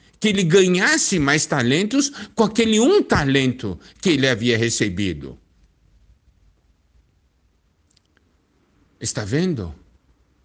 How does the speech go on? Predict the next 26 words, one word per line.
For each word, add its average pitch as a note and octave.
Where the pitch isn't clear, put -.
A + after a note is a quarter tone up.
Ele, F#3+
na E3+
hora A3
que A#3
saiu, F#3
já G#3
enterrou, G#3+
ele A#3+
nem A3
tentou. D4+
E F3+
aí, G3+
nós D#3
queremos F#3
fazer F3+
uma F3+
pergunta, C#3
amados C3+
irmãos, C3+
amadas A2
irmãs, B2+
você A#2
recebeu C3
talentos B2+
do C3
Senhor? C#3+